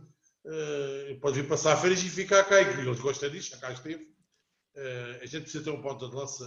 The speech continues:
epá, a gente precisa ter dois ou três, dois já temos, se viesse mais um, eh,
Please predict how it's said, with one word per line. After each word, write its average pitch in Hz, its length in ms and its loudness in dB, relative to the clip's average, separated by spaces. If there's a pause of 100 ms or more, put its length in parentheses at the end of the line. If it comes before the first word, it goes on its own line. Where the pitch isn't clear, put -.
epá, 98 240 -14 (640)
a 120 40 -20
gente 143 160 -10
precisa 131 200 -14
ter 147 100 -4
dois 139 200 0
ou 139 80 6
três, 131 320 -4
dois 139 180 -2
já 135 180 -2
temos, 160 520 -8 (460)
se - 280 -10
viesse 139 360 2
mais 135 280 2
um, 156 460 -6 (380)
eh, 120 360 -8